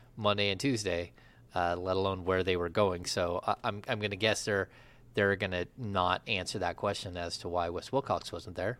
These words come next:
But I figure it was worth at least asking the question. Um, okay, so let's get in. Uh, Brendan, you, you seem to be jaded. Very, you're, like, very protective here. I, I'm with Sean. I think,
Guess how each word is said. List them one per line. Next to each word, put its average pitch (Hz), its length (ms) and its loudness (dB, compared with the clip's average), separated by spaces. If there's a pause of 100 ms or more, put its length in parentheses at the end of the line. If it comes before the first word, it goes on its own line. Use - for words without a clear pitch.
But 170 200 4 (140)
I 170 100 6
figure 196 240 4
it 156 40 8
was 117 140 4
worth 110 240 4
at 95 120 0
least 90 260 -10
asking 98 480 -4
the 87 60 -12
question. 117 480 -6 (560)
Um, 107 540 6 (140)
okay, 196 220 10
so 185 160 8
let's 220 200 10
get 208 140 10
in. 170 240 8
Uh, 135 420 8 (540)
Brendan, 160 460 10
you, 175 360 4
you 165 280 0
seem 240 280 0
to 180 100 2
be 151 200 6
jaded. 113 600 4
Very, 120 320 6
you're, 120 480 -2
like, 110 180 2
very 117 360 6
protective 123 540 0
here. 87 220 -4
I, 110 180 4
I'm 147 320 2
with 165 160 6
Sean. 123 280 2
I 101 100 0
think, 113 260 -10